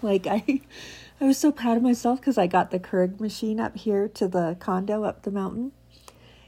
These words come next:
And then I'm like, "Oh, hey, wait, guessy whatty, girl, you don't have any pods." <laughs>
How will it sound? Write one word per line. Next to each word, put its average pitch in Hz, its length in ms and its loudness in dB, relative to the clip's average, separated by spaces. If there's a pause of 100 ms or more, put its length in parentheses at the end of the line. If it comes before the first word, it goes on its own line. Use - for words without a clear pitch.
And 208 100 -8
then 233 140 2
I'm 214 160 -2
like, 185 300 -4
"Oh, 269 140 0
hey, 269 380 -2
wait, - 380 -4
guessy 208 320 -4
whatty, 208 320 -2
girl, 160 320 -4
you 196 160 -2
don't 196 220 -2
have 190 160 -4
any 175 160 0
pods." - 560 -8 (260)
<laughs> 330 140 12